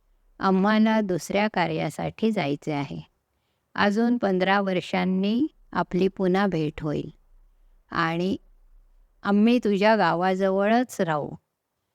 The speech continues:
पुत्र, पौत्र, इष्टमित्रांना घेऊन तू माझ्या भेटीला ये. आता काळजी करू नकोस, तुझे संकट दूर झाले आहे, तुझे दुःख संपले आहे."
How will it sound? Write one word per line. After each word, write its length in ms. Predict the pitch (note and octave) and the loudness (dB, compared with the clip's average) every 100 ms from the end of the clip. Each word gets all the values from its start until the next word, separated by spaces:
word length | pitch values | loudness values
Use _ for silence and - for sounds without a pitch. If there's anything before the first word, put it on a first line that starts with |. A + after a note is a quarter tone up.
| _ _ - | _ _ 0
पुत्र, 480 | A3+ A3 G#3 G#3 | 0 2 2 2
पौत्र, 500 | G#3 F#3+ F3+ - F#3 | 2 0 0 0 0
इष्टमित्रांना 1000 | F#3 F3 - G3 G3 - F#3+ F#3+ F#3+ F#3+ | 0 -2 -2 0 0 0 -2 2 2 2
घेऊन 420 | F3+ F#3 G3+ A#3 B3+ _ _ _ _ _ A3 | 0 0 0 -2 -4 _ _ _ _ _ -2
तू 100 | G#3 | 2
माझ्या 320 | F3+ D#3+ F3 | 2 0 -2
भेटीला 500 | D#3+ D#3+ - E3 D#3 | -2 -4 -2 -2 -2
ये. 380 | D3 D3 E3 _ _ _ _ _ _ _ _ - - | -2 -6 -10 _ _ _ _ _ _ _ _ -16 -4
आता 260 | F#3+ G#3 | 0 0
काळजी 360 | G3+ F3+ E3 E3+ | 2 2 2 -2
करू 320 | - F3 G3+ | -2 -2 2
नकोस, 580 | A3 F3 D#3+ D3+ - - _ _ _ - _ _ G#3+ | 0 0 -2 -4 -6 -18 _ _ _ -20 _ _ -2
तुझे 260 | G3 G3+ | 2 2
संकट 480 | G3 F#3 E3+ F3 E3+ | 2 0 0 -2 -4
दूर 280 | D#3+ E3+ F#3+ G3+ | -2 -4 -2 -2
झाले 260 | G3 D#3 | -2 0
आहे, 300 | D#3 C#3+ D#3+ - _ _ _ _ _ - | -2 -4 -8 -12 _ _ _ _ _ -4
तुझे 280 | G#3+ G#3 A3+ | 0 2 2
दुःख 360 | G3+ F#3+ - | 0 -6 -2
संपले 500 | B3+ - E3+ D#3+ D3 | -2 0 -2 -2 -4
आहे." 340 | D3 C3+ C#3+ | -4 -6 -8